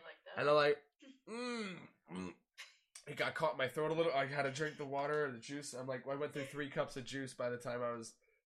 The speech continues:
Speaker 2: halfway done with that plantain. I'm like, "Oh, sorry, I'm so full. That was so good, though." And her mom knew right away that I didn't like sweet plantains, and they brought it up to her, and I was so embarrassed.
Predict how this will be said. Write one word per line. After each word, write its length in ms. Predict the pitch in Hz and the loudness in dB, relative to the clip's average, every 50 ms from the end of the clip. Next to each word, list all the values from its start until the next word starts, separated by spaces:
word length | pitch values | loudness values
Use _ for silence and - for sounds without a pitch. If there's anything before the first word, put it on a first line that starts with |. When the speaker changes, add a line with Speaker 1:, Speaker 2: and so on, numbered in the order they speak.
| _ _ _ _ _ - | _ _ _ _ _ -4
Speaker 2:
halfway 460 | - 135 131 127 127 - - 131 127 | 4 6 6 6 6 4 4 4 4
done 180 | 123 120 120 120 | 4 2 0 0
with 120 | 120 110 | -2 2
that 180 | 123 123 123 120 | 2 2 2 2
plantain. 500 | - 127 117 113 110 - 131 120 120 117 | 2 0 0 0 -2 -2 -2 0 0 -2
I'm 120 | 113 110 113 | -4 -4 -6
like, 160 | 117 113 - - | -6 -4 -2 0
"Oh, 240 | 135 135 123 120 123 | 2 2 2 2 0
sorry, 380 | 127 - 151 135 131 127 123 | -2 -2 0 0 2 2 0
I'm 100 | 127 131 | 0 -2
so 220 | 127 - 151 135 123 - - | -4 -4 -2 -2 -2 -2 -4
full. 140 | - 143 131 | -2 -2 0
That 120 | 131 135 135 | 0 0 -2
was 120 | 135 131 | -2 -4
so 120 | - 147 131 123 117 | -4 -4 -2 -2 -2
good, 140 | 131 131 127 123 | -4 -4 -4 -2
though." 320 | 135 131 131 131 131 127 - _ _ _ _ _ _ _ _ _ - | -2 0 0 0 -2 -6 -10 _ _ _ _ _ _ _ _ _ -4
And 120 | 127 127 127 | -2 0 0
her 80 | 135 | 0
mom 320 | 135 135 131 131 131 127 127 | 2 4 6 6 4 4 2
knew 280 | 131 131 131 123 113 - - - - 117 - | -2 -2 -2 -2 -4 -8 -12 -18 -10 -2 2
right 160 | 131 131 135 | 2 4 4
away 300 | 135 127 127 117 107 110 - - - - | 4 4 2 0 0 -2 -4 -12 -10 -8
that 100 | 120 113 | -6 -6
I 60 | 110 | -4
didn't 220 | 113 113 110 113 | -6 -8 -8 -8
like 180 | 120 110 107 - | -12 -12 -12 -10
sweet 160 | - 110 107 | -12 -12 -10
plantains, 460 | - 117 110 107 110 123 117 113 113 | -8 -8 -8 -8 -8 -8 -8 -8 -6
and 80 | 113 113 | -6 -4
they 60 | 120 | -4
brought 260 | 127 131 147 143 143 143 | 0 2 4 4 4 6
it 80 | 143 156 | 6 6
up 200 | 170 175 - - | 6 6 6 4
to 80 | 165 | 2
her, 220 | 151 139 127 117 - - - - - _ - | 2 2 2 0 -2 -8 -20 -20 -20 _ -8
and 140 | - 123 127 | -6 -2 0
I 100 | 127 131 | 2 0
was 120 | 131 127 127 | 0 -2 -2
so 200 | - 147 147 147 | 0 0 2 2
embarrassed. 540 | 147 139 143 147 143 143 143 147 147 - | 0 0 0 2 2 2 0 -2 -4 -6